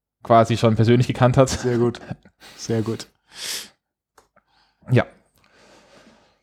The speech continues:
Speaker 2: Ja.
Speaker 1: Mal schauen, was wir als nächstes
Speaker 2: Der
Speaker 1: in
Speaker 2: Hut
Speaker 1: diesem
Speaker 2: leert sich.
Speaker 1: Hut. Ich hätte einen Nikolaus-Sack machen müssen und keinen
Speaker 2: Ja,
Speaker 1: Hut.
Speaker 2: ja,
Speaker 1: Aber ich
Speaker 2: ja.
Speaker 1: hab leider keinen Nikolaus-Sack
Speaker 2: Dieser
Speaker 1: da.
Speaker 2: grüne Hut.
Speaker 1: Der ist von Knecht Ruprecht.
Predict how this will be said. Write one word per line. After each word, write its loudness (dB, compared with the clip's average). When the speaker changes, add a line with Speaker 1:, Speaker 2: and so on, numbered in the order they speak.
Speaker 2:
Ja. -12
Speaker 1:
Mal -14
schauen, 2
was -4
wir 4
als -2
nächstes 0
Speaker 2:
Der -10
Speaker 1:
in -4
Speaker 2:
Hut 0
Speaker 1:
diesem 2
Speaker 2:
leert 4
sich. -8
Speaker 1:
Hut. -8
Ich -6
hätte 0
einen 4
Nikolaus-Sack 0
machen -2
müssen -4
und -2
keinen 2
Speaker 2:
Ja, 4
Speaker 1:
Hut. -6
Speaker 2:
ja, -10
Speaker 1:
Aber -2
ich -2
Speaker 2:
ja. -4
Speaker 1:
hab -4
leider 4
keinen 2
Nikolaus-Sack 2
Speaker 2:
Dieser -2
Speaker 1:
da. 4
Speaker 2:
grüne -4
Hut. -10
Speaker 1:
Der 6
ist -2
von 2
Knecht 0
Ruprecht. -2